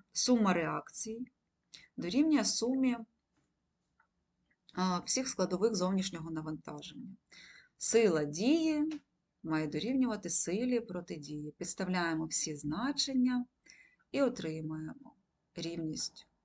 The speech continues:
сто сорок дорівнює сто сорок, тобто нуль дорівнює нулю. Отже, з цього випливає, що реакції ми знайшли вірно, і тепер можемо переступати до побудови епюр.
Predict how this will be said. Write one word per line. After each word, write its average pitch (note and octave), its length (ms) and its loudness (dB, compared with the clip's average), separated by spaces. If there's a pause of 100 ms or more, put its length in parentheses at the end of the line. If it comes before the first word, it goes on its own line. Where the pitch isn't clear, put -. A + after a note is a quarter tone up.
(120)
сто - 200 -12
сорок C4+ 400 -2
дорівнює E3 420 -4
сто - 180 -10
сорок, D#3+ 440 -10
тобто - 200 -6
нуль C#4 280 0
дорівнює F#3+ 480 -2
нулю. D#3 380 -8 (440)
Отже, F#3+ 520 4 (200)
з - 100 -8
цього F#3 240 -2
випливає, B3+ 640 0
що F3+ 500 -4 (560)
реакції G3 540 0
ми G3 220 -4
знайшли D#3+ 440 -6
вірно, C4 500 -4 (720)
і - 100 -2
тепер F3+ 360 0
можемо G#3+ 420 -2
переступати F#3+ 840 -6
до E3+ 180 -6
побудови F3+ 720 -8
епюр. C#3+ 520 -14